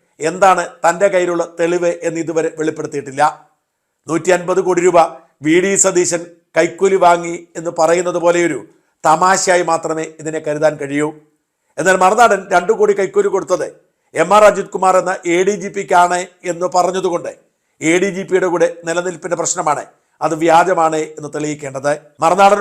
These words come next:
മാത്രം പരാതിയുമായി ഇറങ്ങിയാൽ പലപ്പോഴും വിജയിച്ചെന്ന് വരില്ല. എന്നാൽ ഇവിടെ എ ഡി ജി പിയും പ്രതിസ്ഥാനത്തായതുകൊണ്ട് അന്വേഷണത്തിൽ അൻവർ മറുപടി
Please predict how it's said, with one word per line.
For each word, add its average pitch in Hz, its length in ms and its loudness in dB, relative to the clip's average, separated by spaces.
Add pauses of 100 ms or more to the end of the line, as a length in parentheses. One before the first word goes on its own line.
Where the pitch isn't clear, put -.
മാത്രം 190 320 0
പരാതിയുമായി 185 520 4
ഇറങ്ങിയാൽ 175 300 -2 (340)
പലപ്പോഴും 170 380 0
വിജയിച്ചെന്ന് 156 440 -6
വരില്ല. 139 220 -2 (800)
എന്നാൽ 165 200 0
ഇവിടെ 165 200 2 (460)
എ - 20 2 (100)
ഡി 190 160 6
ജി 175 160 -8
പിയും 170 180 -4
പ്രതിസ്ഥാനത്തായതുകൊണ്ട് 165 960 0 (300)
അന്വേഷണത്തിൽ 170 580 -2 (260)
അൻവർ 160 300 -2
മറുപടി 160 260 -2